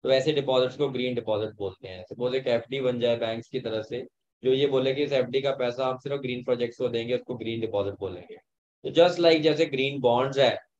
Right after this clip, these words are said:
जो कंपनीज लेके आती हैं, वैसे ही ये ग्रीन डिपॉजिट हो गए जो बैंक्स लेके आएंगे।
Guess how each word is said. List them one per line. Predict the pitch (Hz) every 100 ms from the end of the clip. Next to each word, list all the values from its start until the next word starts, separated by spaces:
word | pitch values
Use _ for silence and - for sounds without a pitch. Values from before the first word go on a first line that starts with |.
| _ _ 131
जो | 135
कंपनीज | 127 123 127 139 139
लेके | 131 123 127
आती | 123 - 120
हैं, | 117
वैसे | 120 127 143
ही | 135
ये | 127
ग्रीन | 120 123
डिपॉजिट | 117 110 107 113 123
हो | 117
गए | 113 110
जो | 113
बैंक्स | 110 101 104 107
लेके | 98 98
आएंगे। | 92 92 90